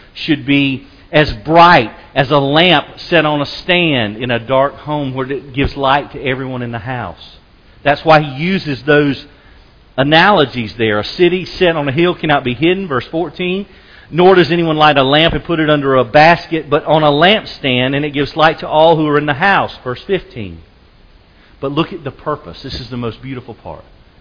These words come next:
Verse sixteen. Why is that so important? Why do we do that? Why do we take the light that Jesus has given us and shine it like a city on a hill or like a light on a, a lamp on a stand? Why do we do that?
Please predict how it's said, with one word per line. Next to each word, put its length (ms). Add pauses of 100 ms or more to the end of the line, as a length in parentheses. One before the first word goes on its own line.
(160)
Verse 200
sixteen. 500 (640)
Why 500
is 140
that 240
so 180
important? 380
Why 120
do 80
we 120
do 340
that? 460
Why 140
do 80
we 100
take 340
the 80
light 340
that 120
Jesus 380
has 140
given 260
us 260 (420)
and 240
shine 360
it 120
like 180
a 60
city 320
on 160
a 40
hill 280
or 40
like 200
a 40
light 360
on 160
a, 80
a 20
lamp 260
on 120
a 40
stand? 540 (380)
Why 180
do 60
we 140
do 180
that? 320